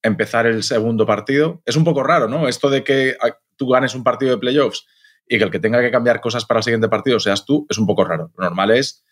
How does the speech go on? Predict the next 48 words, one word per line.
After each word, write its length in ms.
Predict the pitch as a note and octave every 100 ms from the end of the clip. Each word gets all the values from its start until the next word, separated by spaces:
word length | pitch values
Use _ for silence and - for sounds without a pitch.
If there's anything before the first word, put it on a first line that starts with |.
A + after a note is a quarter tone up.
| _ -
yo 180 | G2+ F#2+
gano 420 | C3+ D#3+ G#3+ G#3
y 60 | G2+
ahora 160 | F#2+
tienes 160 | G2 F#2+
que 80 | -
cambiar 260 | G#2 G#2+
tú 120 | C3+
cosas, 520 | C#3 E3+ F3 G3+ - _
me 140 | E2+
ganas 500 | F#2 B2 D3+ G3+ - -
y 80 |
ahora 80 | -
las 80 | -
tengo 140 | G2 F#2+
que 80 |
volver 220 | G2 G2 G2+
a 60 |
cambiar 300 | G#2+ A2 A#2
yo 220 | D3+ F#3+
y 100 | -
así 360 | - F#2+ G#2+ -
los 160 | G2 -
famosos 300 | F2+ G2+ G#2
ajustes. 460 | - - - E2+ _ _ _
Pues 120 | F2
no, 160 | G2 E2
pues 100 | F#2
ahora 140 | A2+ C#3+
el 60 |
que 40 | A#2+
tiene 200 | C#3+ C#3+
que 60 |
ajustar 360 | C#3 B2 - A#2
cosas 240 | G2 F#2+
para 140 | - F2
el 60 |
segundo 280 | F2+ F#2+ G#2+
partido 460 | F#2+ G2 C3+ D3+ - _ _ -
es 140 | G#2+
Denver, 300 | G2 E2+ D#2+
porque 400 | G2+ G#2 G2+ - _ _ _ _ _ _ -
Lakers 760 | A#2+ C3 C#3 D#3 E3+ - - -
aprovecha 500 | E3 A2 A2 F#3+ C3
el, 200 | A2 -
el 180 | B2 B2+
mismo 340 | B2+ B2 C3+
partido 580 | B2+ B2+ D3 D#3+ F#3+ _